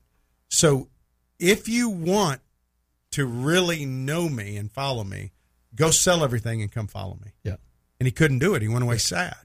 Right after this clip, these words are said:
Speaker 2: Yeah.
Speaker 1: Uh, and so they told him the word of the Lord. They spoke it. And notice what happened in the jailer's life. He and his family,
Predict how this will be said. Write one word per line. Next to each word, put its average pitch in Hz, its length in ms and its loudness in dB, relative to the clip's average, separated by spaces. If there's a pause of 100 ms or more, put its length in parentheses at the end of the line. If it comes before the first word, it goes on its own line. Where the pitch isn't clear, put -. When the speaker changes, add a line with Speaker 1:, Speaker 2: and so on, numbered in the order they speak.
Speaker 2:
Yeah. 113 80 -12 (440)
Speaker 1:
Uh, 139 220 2
and 143 160 4
so 151 300 4 (460)
they 175 400 2
told 202 580 0
him 110 500 -2 (460)
the 120 100 -2
word 135 280 2
of 135 100 2
the 120 80 -4
Lord. 123 420 -2 (260)
They 127 120 -2
spoke - 540 0
it. 101 120 -6 (600)
And 127 360 0
notice 180 600 2 (140)
what 160 260 -4 (200)
happened 110 680 -2
in 143 380 2
the 117 80 -2
jailer's 120 600 -2
life. 113 480 -4 (1080)
He 180 520 -2
and 135 120 -2
his 113 160 -2
family, 131 640 0